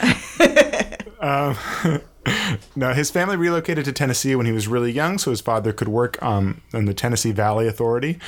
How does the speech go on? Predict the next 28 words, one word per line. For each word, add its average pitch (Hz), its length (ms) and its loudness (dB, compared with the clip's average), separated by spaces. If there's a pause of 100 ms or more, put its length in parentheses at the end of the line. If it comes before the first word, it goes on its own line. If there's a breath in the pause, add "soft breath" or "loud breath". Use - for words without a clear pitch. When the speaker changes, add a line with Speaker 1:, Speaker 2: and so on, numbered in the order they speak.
(140 loud breath)
Speaker 2:
which, - 160 -2
if 113 80 -2
folks 110 240 0
don't 113 100 0
know, 113 120 0
that 117 120 2
was 113 140 -2
one 113 140 0
of 107 100 0
the, 107 60 0
like, 104 160 0
New 117 240 2
Deal 107 500 0
F - 160 -4
D 120 120 0
R 113 120 0
things 107 400 -2
that, - 220 -6
to 110 60 -6
try 113 140 0
to 110 80 2
get 110 120 -2
people 117 180 -4
out 110 180 0
of 110 80 -2
the 110 180 2
Great 104 200 -2
Depression, 120 640 -2